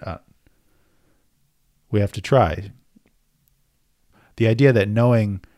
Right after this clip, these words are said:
that your great union exists just beyond our reach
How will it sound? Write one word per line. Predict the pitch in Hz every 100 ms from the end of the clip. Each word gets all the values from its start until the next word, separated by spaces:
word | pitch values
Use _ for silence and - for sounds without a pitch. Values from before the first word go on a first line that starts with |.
| _ _ _ _
that | - 104
your | 104 117 117
great | 113 110 110
union | 113 113 101 95
exists | 90 107 104 -
just | 117 101 -
beyond | 107 101 95
our | 95
reach | 92 98 - -